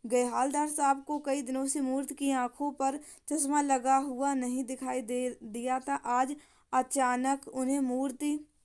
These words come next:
की आंखों पर सरकड़े से बना छोटा सा चश्मा दिखाई दिया। वे मूर्ति को आदर से देखने के लिए उसके सामने अटेंशन की मुद्रा में खड़े हो गए। अब पाँचवें क्वेश्चन का आंसर देखते हैं दोस्तों।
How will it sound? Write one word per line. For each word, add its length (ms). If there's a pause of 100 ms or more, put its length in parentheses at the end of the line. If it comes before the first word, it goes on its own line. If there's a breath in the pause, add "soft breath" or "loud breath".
(1080 loud breath)
की 100
आंखों 320
पर 240
सरकड़े 760
से 200
बना 340
छोटा 360
सा 100
चश्मा 400
दिखाई 360
दिया। 320 (400 loud breath)
वे 120
मूर्ति 440
को 260
आदर 540
से 300
देखने 480 (340)
के 140
लिए 240
उसके 260
सामने 360
अटेंशन 420
की 140
मुद्रा 440
में 220 (360 loud breath)
खड़े 320
हो 240
गए। 220 (420 loud breath)
अब 180
पाँचवें 380
क्वेश्चन 300
का 140
आंसर 260
देखते 380
हैं 140
दोस्तों। 340